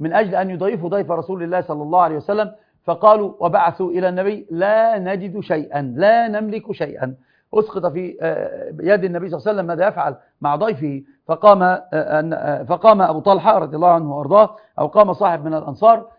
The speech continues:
فقال النبي: "ضيف رسول الله، ضيفي يا رسول الله". فذهب إلى امرأته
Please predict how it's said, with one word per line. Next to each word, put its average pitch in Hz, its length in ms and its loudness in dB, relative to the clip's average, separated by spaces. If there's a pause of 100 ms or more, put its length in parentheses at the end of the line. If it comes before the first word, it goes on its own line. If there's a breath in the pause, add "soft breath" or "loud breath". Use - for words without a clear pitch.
(120)
فقال 208 300 4
النبي: 214 440 -6
"ضيف 226 280 -2
رسول 196 280 -6
الله، 208 280 2
ضيفي 170 260 0
يا 160 140 -2
رسول 151 280 -8
الله". 127 240 -10 (320)
فذهب 214 280 4
إلى 185 120 0
امرأته 214 440 0